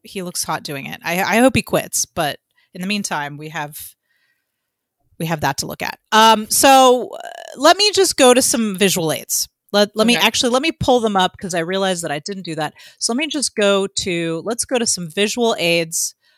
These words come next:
Speaker 1: Um, uh, there was a lot of photos. Um, fuck. There was a lot of photos. These were supposed to be in order. Okay, there we are. Uh, there were a lot of photos taken. I,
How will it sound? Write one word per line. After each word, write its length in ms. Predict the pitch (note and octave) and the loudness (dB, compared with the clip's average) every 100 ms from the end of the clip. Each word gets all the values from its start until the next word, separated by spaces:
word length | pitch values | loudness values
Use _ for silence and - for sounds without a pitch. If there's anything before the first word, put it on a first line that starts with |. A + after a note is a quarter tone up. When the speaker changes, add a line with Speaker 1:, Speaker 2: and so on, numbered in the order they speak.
| _ _ - | _ _ -2
Speaker 1:
Um, 640 | E3+ E3 D#3+ D#3+ D#3 D#3 - _ - | 2 4 2 0 -2 -8 -20 _ -6
uh, 340 | E3 D#3+ E3 | -2 0 -2
there 140 | D#3+ F3 | -2 -2
was 160 | F#3 F#3+ | 0 -2
a 60 | |
lot 340 | F#3+ G3 G#3+ C#4+ | 0 4 6 6
of 80 | - | 2
photos. 840 | B3+ A3+ A3+ G#3+ G#3+ G#3 G#3+ - - _ _ _ _ _ | 4 4 6 6 4 2 -2 -4 -8 _ _ _ _ _
Um, 640 | F#3 F#3 F3 F3 E3+ E3 - _ _ _ _ | -2 0 2 0 -2 -8 -18 _ _ _ _
fuck. 420 | - - - _ _ B3+ | -20 -20 -20 _ _ _
There 80 | G3+ | -10
was 120 | G3 | -6
a 40 | A3 | -2
lot 180 | A#3 C#4 | 2 2
of 80 | |
photos. 480 | - A3+ G#3 G3+ F#3+ | 0 0 0 0 -4
These 220 | G3+ G#3+ | -8 -10
were 80 | F3+ | -10
supposed 260 | D#3 F3+ D#3 | -10 -8 -8
to 60 | - | -10
be 80 | |
in 80 | D#3+ | -10
order. 400 | G3 G3 E3+ D#3+ G#3 | -6 -4 -4 -8 -12
Okay, 160 | E3 D3 | -12 -12
there 120 | C#3 | -12
we 80 | - | -16
are. 120 | - _ - - _ | -20 _ -20 -20 _
Uh, 260 | G#3 G#3 G#3 | 4 6 6
there 140 | G#3 | 4
were 160 | A#3 A#3+ | 4 4
a 80 | A#3 | 2
lot 300 | A3 A3 C4+ | 2 4 4
of 80 | F4+ | 2
photos 760 | - A#3 A3 A3 G#3+ G#3 G3+ - | 0 2 2 2 0 0 -4 -4
taken. 760 | - F#3+ - G3 F#3 F3+ F3+ - _ _ _ _ _ - | -4 -4 0 0 0 -4 -10 -12 _ _ _ _ _ -2
I, 120 | G3+ | -2